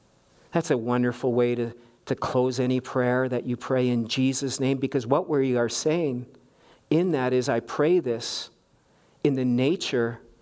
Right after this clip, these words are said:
that is consistent with Jesus, in the will that is consistent with Jesus." You might say, "I sometimes don't know what that will and what his nature is in that."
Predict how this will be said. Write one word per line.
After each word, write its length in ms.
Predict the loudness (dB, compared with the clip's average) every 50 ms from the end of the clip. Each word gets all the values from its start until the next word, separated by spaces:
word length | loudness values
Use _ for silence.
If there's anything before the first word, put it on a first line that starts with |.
| _ _ _ _ _ _
that 160 | 0 0 0
is 120 | 0 -2 -4
consistent 600 | -4 -4 -4 -2 -2 -2 -2 -2 -2 -4 -4 -4
with 180 | -4 -4 -4
Jesus, 600 | -4 -2 -2 -2 -2 -4 -6 -8 -10 -10 -10 -12 -14 _ _ _ _ _ -20 -8 -2
in 180 | 0 2 2
the 120 | 4 2 2
will 480 | 2 0 0 2 2 0 0 -4 -4
that 200 | -2 0 0 0
is 220 | 0 -2 -2 -4 -4
consistent 560 | -6 -6 -4 -4 -4 -4 -2 -2 -4 -4 -4
with 160 | -6 -8 -8
Jesus." 480 | -6 -4 -4 -4 -4 -4 -6 -8 -8 -10 -12 -6 -2
You 120 | 0 2 2
might 180 | 2 0 0
say, 140 | 0 0 2
"I 160 | 2 2 0
sometimes 440 | 0 -2 -4 -2 -2 -2 -2 -2 0
don't 220 | 0 0 0 0 0
know 200 | 0 2 2 2
what 280 | 2 0 -2 -2 0
that 160 | 0 0 2
will 260 | 2 2 2 4 2 2
and 140 | 2 0
what 140 | 0 0 0
his 120 | 0 0 0
nature 400 | 0 0 0 0 -2 -2 0 2
is 240 | 2 2 0 -2
in 120 | -2 -2 0
that." 300 | 0 -2 -2 -4 -6